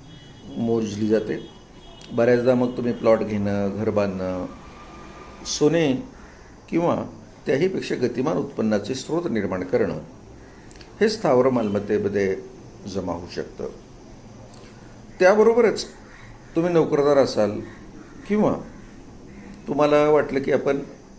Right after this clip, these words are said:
अ, एक नियमितपणे उत्पन्नाचा स्रोत निर्माण करायचा आहे तर पीपीएफ आणि एसआयपी हे दोन मार्ग असे आहेत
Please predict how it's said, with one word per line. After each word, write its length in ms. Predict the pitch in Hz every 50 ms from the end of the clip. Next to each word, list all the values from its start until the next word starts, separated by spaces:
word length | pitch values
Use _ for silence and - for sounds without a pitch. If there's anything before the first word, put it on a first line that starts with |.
| - - - -
अ, 40 | 123
एक 320 | 120 120 123 131 127 -
नियमितपणे 680 | 127 131 135 139 151 175 180 - - 143 123 120 120 117 - -
उत्पन्नाचा 500 | 131 - - - 107 101 98 95 - 101
स्रोत 240 | - - 92 92 87 -
निर्माण 300 | 95 90 90 92 87 90
करायचा 400 | 90 90 87 82 82 - - 82
आहे 180 | 80 76 - - - - - - - - - - - - - - - - - - - - - - - - - - -
तर 280 | 180 180 180 175 175 170 165 - - - - - - - - - - - - - - - - - -
पीपीएफ 520 | - 147 139 127 151 165 170 175 175 170 - - - - - - - -
आणि 340 | 123 117 127 131 131 127 123 127 - -
एसआयपी 600 | - 127 120 120 - 151 151 151 - 87 76 - - - - - - - - - - - - - -
हे 80 | 160
दोन 220 | 156 151 156 151 139
मार्ग 240 | 139 131 123 117 110
असे 240 | 107 110 - -
आहेत 180 | 104 101 101 76